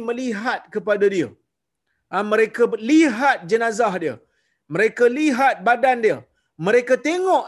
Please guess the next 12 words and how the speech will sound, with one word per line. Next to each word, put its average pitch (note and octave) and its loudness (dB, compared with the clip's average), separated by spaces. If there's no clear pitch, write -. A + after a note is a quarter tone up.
apa B3 -4
yang B3 0
ada C4+ 0
keliling C#4 -4
dia. C#4 4
Fawajadu G3+ 0
aba'ah F#3+ -4
qad F3 -2
ghallaha. E3 0
Maka G3+ 0
mereka F#3 -2
dapati F3+ -4